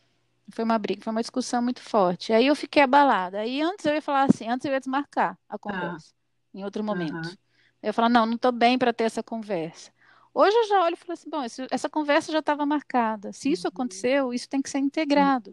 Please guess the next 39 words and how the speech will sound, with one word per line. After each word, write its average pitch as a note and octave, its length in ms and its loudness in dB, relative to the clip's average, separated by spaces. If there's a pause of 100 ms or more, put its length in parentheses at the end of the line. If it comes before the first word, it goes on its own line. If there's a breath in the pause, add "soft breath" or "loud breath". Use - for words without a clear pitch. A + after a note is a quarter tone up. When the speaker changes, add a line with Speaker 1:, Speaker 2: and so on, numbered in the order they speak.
(100)
Speaker 2:
Uhum. - 100 -20 (320)
Speaker 1:
Aí, A3+ 120 6
de B3+ 120 0
novo, C#4 260 2
a D4 40 2
integração, A3+ 600 -2
Speaker 2:
Uhum. F#3 80 -14 (1000)
Speaker 1:
né? A3+ 420 0 (460)
Então, C4 280 4
eu D4 60 8
não, D4 180 6
não, C4+ 220 6
não, C4 540 4
a A#3 160 4
aceitação C4+ 1200 2
é G#3+ 80 -4
uma G#3+ 160 -4
coisa G3+ 260 -4
importante, G3 760 -10
porque - 340 -6
se - 160 0
eu C#4 180 2
acho C4 280 4
que B3+ 100 -4
a A#3+ 60 -2
vida G#3+ 260 -6
tem A#3 180 -10
que - 120 2
sa-, A#3+ 100 -6
estar - 420 -2
sempre C#4+ 460 -6
tudo B3+ 320 -6
Speaker 2:
Uhum. B3+ 60 -2
Speaker 1:
lindinho, A#3 560 -2
perfeito, A3+ 720 -2
pra - 180 -6
que - 140 -8
eu, G#3+ 120 -6 (520 soft breath)
né? B3 280 2